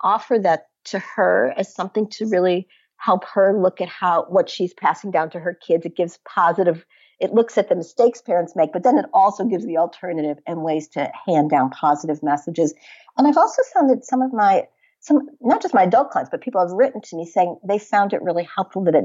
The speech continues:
validated that what they experienced as kids wasn't, in a sense, fair, um, that they were getting these messages and that, that led them into that diet binge cycle. And so it was validating in a certain way to read it. And some of them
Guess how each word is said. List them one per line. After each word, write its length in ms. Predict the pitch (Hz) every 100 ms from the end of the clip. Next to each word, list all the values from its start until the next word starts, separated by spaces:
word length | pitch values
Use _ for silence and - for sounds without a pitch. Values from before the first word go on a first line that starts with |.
| 170
validated 880 | 202 240 277 247 170 147 147 143 139 _ _ -
that 120 | -
what 200 | 190 196
they 140 | 196
experienced 600 | 180 - - 165 170 165
as 120 | 196 -
kids 320 | - 294 262 -
wasn't, 460 | 214 247 254 254 240 _ _ _ _ -
in 80 |
a 40 | 254
sense, 280 | 247 190 -
fair, 640 | - - 131 - 104 - -
um, 360 | 160 147 151 - _ -
that 100 | 190
they 100 | 202
were 180 | 196 196
getting 320 | 202 175 175
these 200 | 170 165
messages 600 | 156 151 170 175 165 165 -
and 380 | 180 160 151 - -
that, 300 | 196 185 - - 202 _ -
that 220 | 226 214 220 _ _ _ -
led 600 | 220 214 240 269 233 202
them 340 | 175 151 160 - _
into 320 | 180 156 - 156
that 280 | 135 127
diet 340 | - 139 139 -
binge 240 | 147 135 139
cycle. 520 | - 139 131 135 110 -
And 160 | 160
so 100 | -
it 60 | 156
was 160 | 180 - _ _ 220
validating 680 | 180 170 165 165 120 107
in 80 | 151
a 40 | 135
certain 300 | - 139 143
way 100 | 139
to 100 | 147
read 160 | 156
it. 100 | 156
And 80 | -
some 160 | - 403
of 100 | 403
them 180 | 208